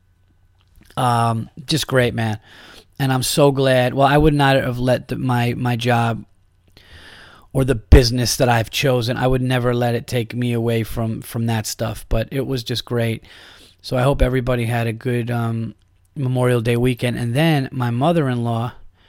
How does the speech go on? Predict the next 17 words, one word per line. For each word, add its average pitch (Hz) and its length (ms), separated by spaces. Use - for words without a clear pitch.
uh, 120 420
first - 380
said, 131 100
"I 123 80
wanna 131 200
take 117 240
the 110 60
kids 120 280
on 117 100
Sunday 151 480
if 113 160
you 117 60
guys 117 200
want 117 180
some 113 160
time 113 260
off." 139 300